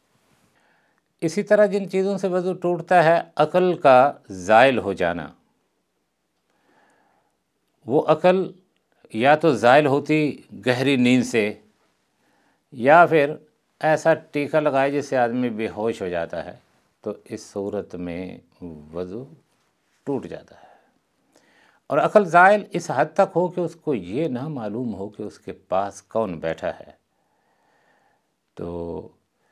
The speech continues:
اس سے وضو ٹوٹ جاتا ہے۔ لیکن جسم کے کسی اعضاء کو ٹیکہ لگانے سے، انجیکشن لگانے سے اس کو صلاح دینا، مثلاً ٹانگ ہے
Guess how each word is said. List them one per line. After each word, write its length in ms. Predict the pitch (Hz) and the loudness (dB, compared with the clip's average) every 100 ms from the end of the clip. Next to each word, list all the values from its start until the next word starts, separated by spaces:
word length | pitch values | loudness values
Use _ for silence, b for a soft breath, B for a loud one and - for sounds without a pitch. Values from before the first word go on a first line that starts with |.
| _ _ _ _ _ _ | _ _ _ _ _ _
اس 140 | 120 117 | -10 -10
سے 600 | - - 101 92 90 - _ _ _ _ _ _ _ 117 | -10 -6 -4 -4 -8 -14 _ _ _ _ _ _ _ -12
وضو 260 | 90 90 | -10 -10
ٹوٹ 240 | 82 82 - | -10 -12 -14
جاتا 240 | - - _ | -18 -20 _
ہے۔ 260 | _ _ _ _ _ _ _ | _ _ _ _ _ _ _
لیکن 560 | 101 147 214 208 117 - _ _ _ _ _ _ _ _ _ - | -4 0 2 0 -4 -6 _ _ _ _ _ _ _ _ _ -20
جسم 680 | - 95 143 196 185 185 | -16 -8 -4 -2 -2 -4
کے 440 | 185 180 180 175 - _ _ | -2 0 0 -2 -6 _ _
کسی 380 | 151 156 165 - _ | -8 -4 -6 -6 _
اعضاء 540 | 123 107 113 127 139 | -2 0 2 4 2
کو 260 | 135 131 123 104 90 76 - _ _ _ _ _ _ _ _ _ | 0 -2 -2 -2 -4 -10 -18 _ _ _ _ _ _ _ _ _
ٹیکہ 260 | 104 92 | -10 -6
لگانے 460 | 101 92 87 95 101 | -6 -4 -4 -6 -8
سے، 220 | - 90 | -10 -14
انجیکشن 420 | 82 90 - - | -14 -16 -16 -14
لگانے 500 | 92 87 85 90 98 | -10 -8 -8 -8 -10
سے 140 | 85 95 | -12 -12
اس 160 | 85 | -14
کو 140 | _ 90 | _ -14
صلاح 280 | - 87 92 | -12 -8 -8
دینا، 180 | 90 | -8
مثلاً 300 | 90 87 92 | -10 -12 -12
ٹانگ 300 | 85 101 98 | -6 -6 -6
ہے 160 | 82 85 | -8 -12